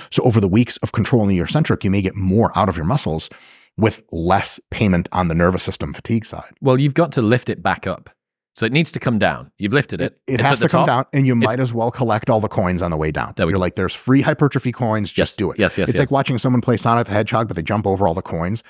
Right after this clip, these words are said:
Speaker 1: At least the Jewish part of myself, I'm like, "Oh, but you missed the coins. What are you doing?
Speaker 2: <laughs>
Speaker 1: Reset the level." Oh, yeah, yeah. I just try to pick up. In any case,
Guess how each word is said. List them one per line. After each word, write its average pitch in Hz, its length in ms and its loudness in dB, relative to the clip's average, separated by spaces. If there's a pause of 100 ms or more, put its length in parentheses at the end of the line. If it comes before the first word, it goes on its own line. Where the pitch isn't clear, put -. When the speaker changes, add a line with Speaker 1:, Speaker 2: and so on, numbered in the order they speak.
(100)
Speaker 1:
At 101 60 -6
least 147 220 0
the 104 60 -4
Jewish 104 280 -2
part 82 180 0
of 76 60 -8
myself, 80 320 -6
I'm 95 80 -6
like, 117 140 -4
"Oh, 254 180 0 (140)
but 170 160 0
you 202 60 2
missed 208 180 0
the 208 80 -2
coins. 247 420 2
What - 140 4
are - 20 2
you 240 80 0
doing? 240 400 2 (100)
Speaker 2:
<laughs> - 120 -18
Speaker 1:
Reset 220 340 2
the 233 100 2
level." 226 380 2
Oh, 285 160 2
yeah, 254 140 -2
yeah. 240 160 -2
I 202 100 0
just 165 220 -6
try 127 100 0
to 101 80 -2
pick 98 160 -6
up. - 140 -18 (120)
In 170 120 2
any 113 120 0 (140)
case, - 260 -20